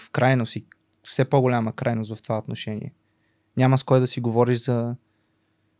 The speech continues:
за човешки взаимоотношения, дълбоки, дълбоки човешки взаимоотношения за-,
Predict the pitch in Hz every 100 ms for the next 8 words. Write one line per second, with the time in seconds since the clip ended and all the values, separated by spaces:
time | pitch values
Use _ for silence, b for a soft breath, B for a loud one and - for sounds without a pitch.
0 | _ 123 110 120 117 110 - 113 117 123
1 | 117 120 113 117 - 120 123 120 113 -
2 | 117 117 107 127 135 - 123 _ _ _
3 | _ _ - 117 107 120 - - 120 -
4 | 117 117 113 117 - 110 107 110 104